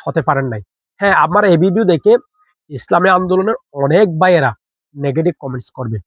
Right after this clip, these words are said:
নেগেটিভ মন্তব্য করবে, তাতে আমার কিছু যায় আসে না। আমি just রফিকুদ্দিন,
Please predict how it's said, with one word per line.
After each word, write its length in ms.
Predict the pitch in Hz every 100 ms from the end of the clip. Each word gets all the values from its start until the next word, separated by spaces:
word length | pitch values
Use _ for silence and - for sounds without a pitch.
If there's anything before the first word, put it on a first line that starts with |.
| _ _ _ _ _ _
নেগেটিভ 340 | 147 143 175 190
মন্তব্য 440 | 160 127 117 123
করবে, 260 | - 117 120 - _ _ -
তাতে 220 | 135 175
আমার 160 | 165
কিছু 300 | 160 156 143
যায় 180 | 131 120
আসে 220 | 113 -
না। 80 | 123 110 _ _ _ _
আমি 120 | 165 147 131
just 280 | 196 214 - - -
রফিকুদ্দিন, 800 | 151 135 175 196 165 143 208